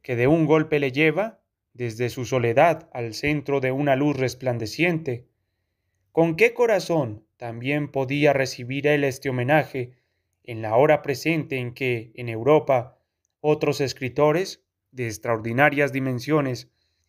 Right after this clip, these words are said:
están reducidos al silencio, mientras su tierra natal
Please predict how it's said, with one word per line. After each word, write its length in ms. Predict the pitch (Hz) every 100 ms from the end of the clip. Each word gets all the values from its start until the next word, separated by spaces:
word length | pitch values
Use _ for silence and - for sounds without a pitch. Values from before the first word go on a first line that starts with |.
| _
están 380 | 143 - 190 208
reducidos 640 | 208 190 160 190 160 -
al 140 | 143
silencio, 720 | 123 135 151 147 110 117 104 - _ _ _ _
mientras 480 | 135 123 120 131 120
su 160 | 127
tierra 320 | 127 147 156 147
natal 560 | 135 - 160 123 104